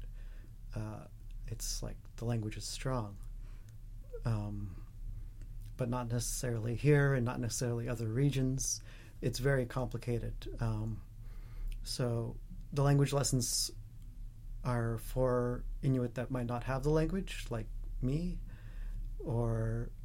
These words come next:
also to help, like, other people learn it, and, like, you know, they can say a few words to, like, Inuit they know. Um, but, you know, that's a fairly small par-, small, small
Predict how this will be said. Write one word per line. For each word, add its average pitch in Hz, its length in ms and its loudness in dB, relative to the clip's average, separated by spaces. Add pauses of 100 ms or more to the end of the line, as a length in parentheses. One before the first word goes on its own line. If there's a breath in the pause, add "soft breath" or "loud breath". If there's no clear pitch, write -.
(160)
also 123 360 4
to 120 100 2
help, 120 300 2
like, 120 160 -2
other 120 220 2
people 120 360 2
learn 139 220 8
it, 143 280 4
and, 110 160 2
like, 110 240 -2
you 117 60 2
know, 110 260 -2 (140)
they 120 80 -6
can 113 140 -4
say 120 180 -2
a 117 60 0
few 117 200 0
words 120 280 0
to, - 140 -2
like, 117 320 -2
Inuit 120 260 0
they 120 100 -4
know. 143 380 4 (1200 loud breath)
Um, 110 580 0 (960)
but, 131 220 2 (180)
you 139 100 4
know, 117 140 2
that's - 540 -2 (640)
a - 20 -10
fairly 165 380 6
small 151 220 2
par-, - 200 -8
small, - 380 2
small 151 440 2